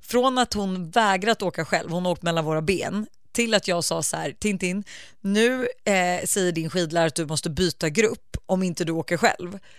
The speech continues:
Och då knäppte det till hos henne. Så att hon åker,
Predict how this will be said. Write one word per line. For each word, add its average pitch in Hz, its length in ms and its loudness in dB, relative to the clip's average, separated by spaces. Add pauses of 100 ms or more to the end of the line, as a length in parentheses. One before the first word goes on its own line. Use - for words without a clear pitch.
(420)
Och 214 160 2
då 190 160 2
knäppte - 420 -2
det 208 80 0
till 320 180 -2
hos 240 160 0
henne. - 260 -4 (400)
Så - 160 2
att 208 120 -2 (300)
hon 311 480 0 (140)
åker, 180 640 0